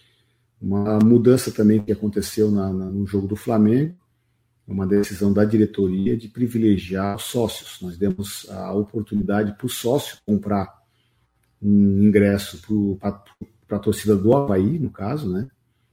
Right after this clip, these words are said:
É, contra o jogo do Flamengo, e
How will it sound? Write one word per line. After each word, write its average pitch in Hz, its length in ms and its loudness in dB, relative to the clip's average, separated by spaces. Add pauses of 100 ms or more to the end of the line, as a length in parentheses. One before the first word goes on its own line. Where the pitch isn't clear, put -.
(360)
É, 90 260 -18
contra 98 280 -4
o 92 120 -2
jogo 95 180 -2
do 98 100 -6
Flamengo, 120 640 0 (140)
e 123 480 2